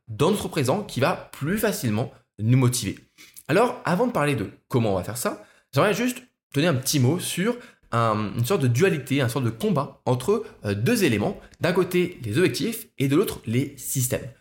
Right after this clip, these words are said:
Je parle depuis, euh, là quelques minutes de système d'organisation, de système de productivité,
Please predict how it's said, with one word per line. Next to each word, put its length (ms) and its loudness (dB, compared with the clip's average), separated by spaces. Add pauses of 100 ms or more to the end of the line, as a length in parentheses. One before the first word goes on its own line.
(220)
Je 60 -20
parle 220 2
depuis, 460 -4
euh, 200 -4
là 100 0
quelques 260 -6
minutes 380 -4
de 140 0
système 340 0
d'organisation, 580 -4 (200)
de 80 -4
système 380 0
de 40 2
productivité, 640 -2